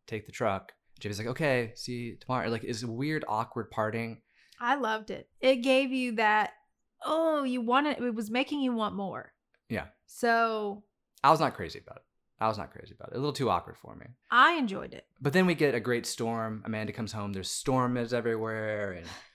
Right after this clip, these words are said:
Speaker 1: you know, the whooshes, the contained whooshes are actually happening.
Speaker 2: Those contained whooshes. And the pecan falls on the ground.
Speaker 1: Yeah.
Speaker 2: So this is no good.
Speaker 1: No.
Speaker 2: It's too early, I guess.
Speaker 1: It's too early.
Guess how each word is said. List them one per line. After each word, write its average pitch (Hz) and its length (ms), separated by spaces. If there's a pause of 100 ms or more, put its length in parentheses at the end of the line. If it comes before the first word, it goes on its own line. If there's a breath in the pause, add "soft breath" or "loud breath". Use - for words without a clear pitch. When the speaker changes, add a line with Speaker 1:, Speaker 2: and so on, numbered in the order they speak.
(280 loud breath)
Speaker 1:
you 117 80
know, 110 60
the 107 100
whooshes, 139 640
the 127 60
contained 113 420
whooshes 120 380
are 113 40
actually 107 260
happening. 101 380
Speaker 2:
Those 254 220
contained 254 480
whooshes. 254 460
And 233 560 (260)
the 208 680
pecan 240 800 (140)
falls 262 320
on 220 160
the 208 60
ground. 214 680
Speaker 1:
Yeah. 185 80
Speaker 2:
So 208 760 (200)
this 233 260
is 208 120
no 185 160
good. - 340 (380)
Speaker 1:
No. 98 120 (340)
Speaker 2:
It's - 120
too 269 220
early, 190 320
I 170 80
guess. - 160
Speaker 1:
It's - 80
too 160 160
early. 117 280